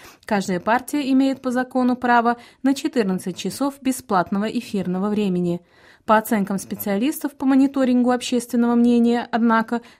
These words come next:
такой вид агитации обычно несущественно влияет на исход избирательной гонки.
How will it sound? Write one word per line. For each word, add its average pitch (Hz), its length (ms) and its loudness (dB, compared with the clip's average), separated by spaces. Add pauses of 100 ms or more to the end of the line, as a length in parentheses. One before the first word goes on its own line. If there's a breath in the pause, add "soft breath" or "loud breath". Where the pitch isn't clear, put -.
такой 262 400 0
вид 240 180 -2
агитации 233 640 0
обычно 226 500 -2
несущественно 240 920 0
влияет 220 500 -2 (240 loud breath)
на 285 220 4
исход 202 360 -6
избирательной 196 760 -2
гонки. 175 500 -4